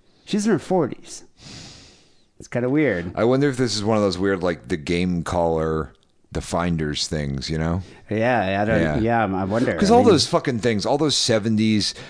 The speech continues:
Speaker 2: things were about getting in touch with your inner child, you know?
Speaker 1: And, like, yeah, exploring
Speaker 2: Yeah.
Speaker 1: your inner self and finding, uh,
Speaker 2: People, you notice
Speaker 1: personal
Speaker 2: people
Speaker 1: meaning.
Speaker 2: don't, people don't really say that anymore. Get in
Speaker 1: Is
Speaker 2: touch
Speaker 1: it
Speaker 2: with your
Speaker 1: in-,
Speaker 2: inner
Speaker 1: inner
Speaker 2: child,
Speaker 1: child?
Speaker 2: 'cause it sounds weird.
Speaker 1: <laughs>
Speaker 2: It sounds like
Speaker 1: Well, I think it sounds a little kinda creepy.
Speaker 2: It does.
Speaker 1: A little
Speaker 2: Sounds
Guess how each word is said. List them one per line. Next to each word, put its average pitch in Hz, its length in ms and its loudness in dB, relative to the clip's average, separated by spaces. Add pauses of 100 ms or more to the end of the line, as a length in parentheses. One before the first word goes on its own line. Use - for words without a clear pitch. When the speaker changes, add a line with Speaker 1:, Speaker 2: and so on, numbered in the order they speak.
(160)
Speaker 2:
things 113 220 4
were 107 60 6
about 90 200 0
getting 104 200 2
in 92 80 0
touch 107 240 -2
with 95 100 -4
your 90 160 0
inner 90 240 2
child, 95 600 0
you 95 100 2
know? 110 240 0 (460)
Speaker 1:
And, 131 200 4
like, 117 240 0
yeah, 113 280 2
exploring 98 480 2
Speaker 2:
Yeah. 113 80 0
Speaker 1:
your 117 100 0
inner 117 160 0
self 117 460 -2
and 117 120 -4
finding, 113 360 0
uh, 95 100 2
Speaker 2:
People, 156 160 6
you 139 100 4
notice 143 280 4
Speaker 1:
personal 131 220 4
Speaker 2:
people 123 140 6
Speaker 1:
meaning. 123 240 2
Speaker 2:
don't, - 100 -14
people 123 160 0
don't 117 100 2
really 98 180 4
say 95 200 0
that 85 100 0
anymore. 82 360 -4 (600)
Get 110 120 0
in 107 60 -2
Speaker 1:
Is 92 60 -4
Speaker 2:
touch 101 160 0
Speaker 1:
it 104 40 0
Speaker 2:
with 95 100 -4
your 92 100 2
Speaker 1:
in-, 101 80 -2
Speaker 2:
inner 92 180 2
Speaker 1:
inner 92 80 -4
Speaker 2:
child, 98 600 2
Speaker 1:
child? - 120 -12
Speaker 2:
'cause 82 140 -2
it 78 80 -4
sounds 92 340 0
weird. 80 480 -4
Speaker 1:
<laughs> - 40 -20 (100)
Speaker 2:
It - 80 -8
sounds 92 380 -2
like - 100 0
Speaker 1:
Well, 160 100 4
I 160 80 4
think 156 140 0
it 160 80 0
sounds 131 220 -2
a 110 40 -4
little 107 220 -2
kinda 107 240 -4
creepy. 107 520 -2
Speaker 2:
It 92 120 0
does. 113 380 2
Speaker 1:
A 98 80 2
little 85 60 -2
Speaker 2:
Sounds 85 60 -4